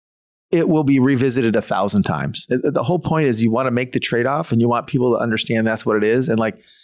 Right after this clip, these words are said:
when we make this trade-off, we're gonna get these complaints and we're okay with it 'cause we made this decision, as opposed to, like, "Oh my gosh, everybody's complaining about this." It's like, "Yeah, but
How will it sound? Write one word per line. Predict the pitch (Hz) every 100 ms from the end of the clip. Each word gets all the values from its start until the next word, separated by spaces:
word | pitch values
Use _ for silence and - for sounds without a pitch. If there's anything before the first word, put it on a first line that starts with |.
| -
when | - 135
we | 135
make | 139 151
this | 139
trade-off, | - 156 135 -
we're | 131 143
gonna | 135 131
get | 123 -
these | 131
complaints | - 113 127 143 156
and | 135
we're | 160 202
okay | 208 214
with | 262 151
it | -
'cause | - 127
we | 135
made | 123 131 131
this | 123
decision, | - 107 143 120 104
as | 120
opposed | 123 120 127 120
to, | 117
like, | 104 -
"Oh | 123
my | 131
gosh, | 139 131
everybody's | 117 127 135 131
complaining | 139 - 139 147
about | 104 98
this." | 101
It's | 113
like, | 98 110
"Yeah, | 127
but | -